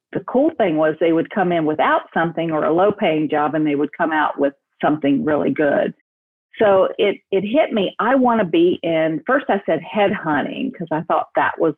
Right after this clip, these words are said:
the avenue to be. And, uh, I started researching it. And I took a job in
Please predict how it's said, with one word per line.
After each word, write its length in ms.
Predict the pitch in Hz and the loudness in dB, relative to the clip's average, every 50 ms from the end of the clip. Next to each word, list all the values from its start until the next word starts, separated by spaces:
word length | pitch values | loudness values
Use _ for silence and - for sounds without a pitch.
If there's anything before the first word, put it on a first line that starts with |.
| _ - | _ -8
the 100 | - - - - | -8 -6 -4 -2
avenue 400 | 156 151 147 143 156 151 147 143 | 0 0 0 0 0 0 2 0
to 120 | - - - | 0 -2 0
be. 440 | - 165 143 123 - - - - _ _ _ _ _ _ _ - | 0 2 2 2 0 -2 -4 -6 _ _ _ _ _ _ _ -2
And, 420 | - 175 180 175 170 170 170 170 165 | 0 2 2 2 2 2 2 2 2
uh, 140 | 151 143 - | 2 0 0
I 100 | - - | -2 -2
started 240 | - - 196 185 185 | -2 0 0 2 4
researching 680 | 185 190 185 190 190 - 185 170 165 - - 160 160 151 | 4 4 2 2 0 0 -2 -2 -2 -2 -4 -2 -2 0
it. 180 | 151 156 160 - - _ _ _ _ _ _ _ - | 0 -2 -2 -4 -8 _ _ _ _ _ _ _ -6
And 100 | - 240 | -2 -2
I 80 | 226 226 | 0 0
took 180 | - - 233 220 | 0 -2 0 0
a 60 | 208 | 0
job 500 | 202 - 190 185 180 180 180 185 180 180 | 0 0 0 2 2 4 2 2 0 -2
in 480 | - - - 170 170 165 160 151 160 | -4 -6 -4 -4 -2 -2 -2 -2 -4